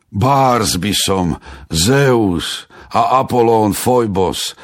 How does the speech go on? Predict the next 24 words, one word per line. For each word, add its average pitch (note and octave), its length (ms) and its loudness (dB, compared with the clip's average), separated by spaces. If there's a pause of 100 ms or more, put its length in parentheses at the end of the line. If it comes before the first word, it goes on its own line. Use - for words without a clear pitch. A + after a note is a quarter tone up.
(200)
a A#2+ 320 0
Aténe G#2+ 720 0
božská, F#2+ 880 -2 (400)
taký A#2 480 0
bol G2+ 240 2
mladý, G2 640 0
jak - 80 -8
v - 160 -14
čase, - 400 0
keď - 320 -6
pri G2+ 160 0
prudkom G2 640 -2
Keladonte F#2+ 800 0 (400)
bili A2 320 2
sa G2+ 240 -2
zástupy G2+ 720 -2
Pilských G#2+ 1040 0
a G2+ 320 -2
Arkádov G2 960 0 (240)
oštepom F#2+ 720 -2
slávnych, F#2+ 800 -2 (520)
pri A#2 240 2
pevných G#2 560 2
hradbách F2 880 -2